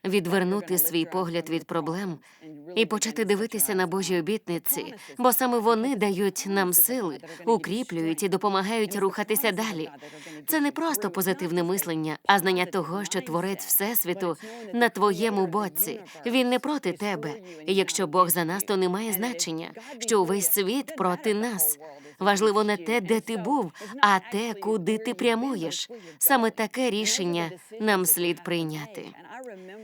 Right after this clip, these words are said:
Пам'ятаю, як багато років тому я переживала найжахливіше випробування у своєму житті.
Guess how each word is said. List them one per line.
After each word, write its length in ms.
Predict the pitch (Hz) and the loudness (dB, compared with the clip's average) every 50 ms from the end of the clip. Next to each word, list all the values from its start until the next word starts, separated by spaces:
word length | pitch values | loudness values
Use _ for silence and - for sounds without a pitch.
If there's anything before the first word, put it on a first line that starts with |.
| 185 185 165 | -18 -2 2
Пам'ятаю, 380 | 233 240 240 247 247 330 349 330 | 4 4 4 4 4 4 2 2
як 220 | 262 262 240 185 | 2 2 2 2
багато 340 | 185 220 208 233 175 226 220 | 0 0 0 -2 -4 -4 -4
років 280 | 220 208 - 196 185 170 | -4 -4 -4 -6 -6 -4
тому 440 | - 214 196 196 214 269 294 233 214 220 220 208 208 208 - 208 185 180 170 - 185 | -2 -2 0 0 0 -2 -4 -6 -8 -10 -12 -14 -14 -14 -16 -18 -18 -18 -18 -6 -2
я 280 | 196 214 202 247 262 240 | 0 2 2 2 0 0
переживала 720 | 208 226 214 214 214 175 190 190 196 214 214 196 190 185 185 | 0 0 0 2 0 0 0 0 0 0 0 0 2 2 2
найжахливіше 800 | 185 196 185 175 160 180 - - 180 180 175 180 185 - 190 | 2 2 2 2 0 -2 -2 0 0 0 2 2 0 0 0
випробування 680 | 170 170 160 - 175 170 160 160 156 170 165 165 170 | -2 -2 -2 0 0 0 0 0 -2 -2 -2 -2 -2
у 80 | 165 165 | -2 -2
своєму 440 | 160 160 165 175 156 160 160 165 151 | -2 0 0 -2 0 0 -2 -4 -4
житті. 420 | 156 156 - 165 - 156 135 101 | -4 -8 -8 -8 -8 -8 -8 -12